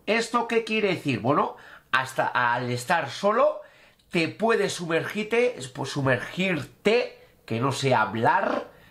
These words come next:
puedes sumergirte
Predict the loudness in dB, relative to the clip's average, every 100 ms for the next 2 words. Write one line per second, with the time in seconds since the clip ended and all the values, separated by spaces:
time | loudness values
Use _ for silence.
0 | -20 -20 -6 0 2 2 0 -2 -6 -8
1 | -2 0 2 2 0 0 2 2 0 2
2 | 2 2 -4